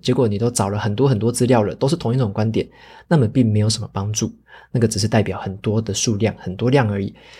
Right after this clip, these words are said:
但是呢，你要找不同的观点，才会有不同角度的一个想法跟看法。所以如果说你要做出任何的决策啊，你要想任何的一个专案的执行方式，你一定要采量到，这个考量到不同的观点。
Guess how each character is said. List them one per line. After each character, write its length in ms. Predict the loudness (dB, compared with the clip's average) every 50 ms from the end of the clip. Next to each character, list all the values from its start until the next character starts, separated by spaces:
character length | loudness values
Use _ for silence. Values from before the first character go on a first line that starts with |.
| -20 -20 -20 -12 -4 0
但 160 | 4 4 4
是 160 | 6 6 6
呢， 220 | 6 6 4 4
你 140 | 2 2 2
要 120 | 4 4 4
找 160 | 2 0 -2 -2 -4 -2
不 80 | -2
同 280 | -2 -2 -2 -2 -2 0
的 120 | 0 -2
观 260 | -2 0 0 0 0
点， 160 | 0 -2 -2 -2
才 160 | -2 -2 2
会 120 | 2 2 2
有 60 | 2 -2 -6
不 80 | -6
同 280 | -6 -6 -6 -8 -8 -8
角 280 | -4 -4 -4 -4 -4 -4
度 180 | -4 -2 -2
的 140 | -2 -4 -4
一 80 | -4 -4
个 120 | -4 -4
想 240 | -4 -4 -4 -6 -6
法 140 | -8 -8 -8
跟 160 | -8 -10 -10
看 220 | -6 -4 -4 -4 -4
法。 220 | -4 -8 -8 _ _ _ _ _ _ _ -20 _ _ _ -20 -8
所 140 | 0 2 2
以 60 | 4
如 100 | 4 4
果 100 | 4 4
说 200 | 4 4 2 2
你 280 | 2 2 0 0 -2 0
要 180 | 2 2 2 4
做 160 | 2 2 0
出 220 | 2 0 0 0
任 140 | 0 0 -2
何 80 | -2 -4
的 100 | -6 -8
决 320 | -12 -10 -6 -2 -2 0
策 280 | 0 0 0 0 -2 -2
啊， 120 | -2 -6 -14 -20 -20 -20 -20 -20 _ -4
你 120 | -2 0
要 280 | 2 2 4 2 2 2
想 260 | 0 -2 -2 -2 0
任 180 | 0 2 2 2
何 180 | -2 -4 -6 -4
的 120 | -2 -2
一 80 | -2 0
个 160 | 0 -2 -2
专 220 | 0 -2 -2 0
案 100 | 0 -2
的 80 | -2 -4
执 180 | -4 -4 -2 -2
行 220 | -2 -2 -4 -4
方 240 | -4 -4 -4 -2 0
式， 220 | 0 0 0 0
你 160 | 0 0 0
一 40 | 0
定 140 | 0 0 2
要 100 | 2 2
采 240 | 0 0 -2 -4 -4
量 220 | -4 -6 -6 -2
到， 220 | 0 2 2 0 0 -6 -20 -20 -16 _
这 100 | -4 -2
个 100 | 0 0
考 160 | 0 2 2
量 140 | 2 2 2
到 120 | 2 0 0
不 160 | 0 -2 -4
同 240 | -2 -2 -2 -2 -2
的 140 | -2 -4
观 320 | -4 -2 -2 0 0 0 0
点。 160 | -2 -4 -6